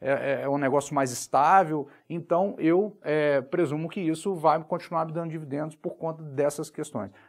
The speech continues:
Ah, eu presumo? Pô, André, eu presumo? Não é você presume,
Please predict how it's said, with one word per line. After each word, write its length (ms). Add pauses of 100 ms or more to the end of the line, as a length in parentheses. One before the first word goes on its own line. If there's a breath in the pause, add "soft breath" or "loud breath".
Ah, 180
eu 140
presumo? 520
Pô, 160
André, 240
eu 80
presumo? 440
Não 100
é 80
você 320
presume, 580